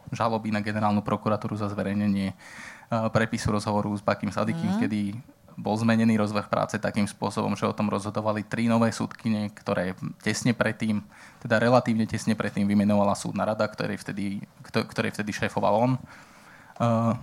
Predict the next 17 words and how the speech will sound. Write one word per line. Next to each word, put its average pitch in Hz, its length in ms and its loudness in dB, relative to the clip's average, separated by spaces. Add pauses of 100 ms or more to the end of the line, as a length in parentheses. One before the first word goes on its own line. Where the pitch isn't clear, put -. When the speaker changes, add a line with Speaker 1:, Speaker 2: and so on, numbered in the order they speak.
(180)
Speaker 1:
čiže 117 400 4 (240)
pravda 123 400 8
je, 113 140 2
že, 107 160 4 (1000)
eh, 113 300 -2 (500)
dlhý, 123 500 4
dlhodobo 120 1120 2 (360)
pracuje 120 360 2
práve 110 260 2
takto, - 460 -2 (100)
že 101 460 -2 (480)
on 123 240 2
sám 117 560 4 (240)
menil, 117 640 4 (380)
eh, 110 360 0 (360)
kompozíciu 123 680 0
niektorých 104 560 -4